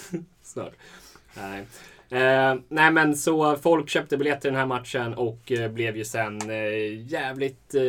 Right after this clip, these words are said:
upprörda när det visade sig att de hade köpt biljetter till en dammatch. Jag hoppade in i hela den här härvan när jag såg att biljett-,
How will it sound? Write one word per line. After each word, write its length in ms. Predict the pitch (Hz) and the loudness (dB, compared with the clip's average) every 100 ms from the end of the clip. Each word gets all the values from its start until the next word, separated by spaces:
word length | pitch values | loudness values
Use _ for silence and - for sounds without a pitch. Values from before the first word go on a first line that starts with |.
| 123 123 | 2 2
upprörda 520 | 131 - 156 147 117 | -2 0 0 0 -2
när 100 | 113 | -4
det 60 | 110 | -4
visade 280 | 113 113 | -6 -8
sig 140 | 113 107 | -8 -8
att 100 | 104 | -6
de 180 | 104 104 | -10 -10
hade 380 | 101 95 104 | -10 -8 -8
köpt 220 | 98 104 - | -8 -12 -10
biljetter 300 | 104 104 - | -10 -12 -14
till 100 | 113 | -10
en 80 | 113 | -6
dammatch. 500 | 117 120 127 - - _ _ _ _ _ | -4 -4 -6 -8 -18 _ _ _ _ _
Jag 560 | - 139 170 190 185 156 - _ - - - | -6 2 6 6 4 0 -8 _ -20 -20 -12
hoppade 480 | 131 165 - 139 143 | -2 -2 0 0 2
in 420 | 175 220 214 196 | 2 0 0 0
i 100 | 147 | 0
hela 260 | 139 123 110 | 0 0 -2
den 100 | 113 | -4
här 160 | 110 | -4
härvan 600 | 113 117 107 107 104 104 - - _ _ _ _ _ - - | 0 0 0 -4 -6 -8 -14 -20 _ _ _ _ _ -20 -12
när 200 | 131 120 | -4 -2
jag 140 | 113 110 | -2 0
såg 520 | - 214 156 107 95 | 4 6 6 0 -4
att 240 | 107 - | -12 -10
biljett-, 360 | 120 110 101 | -8 -6 -8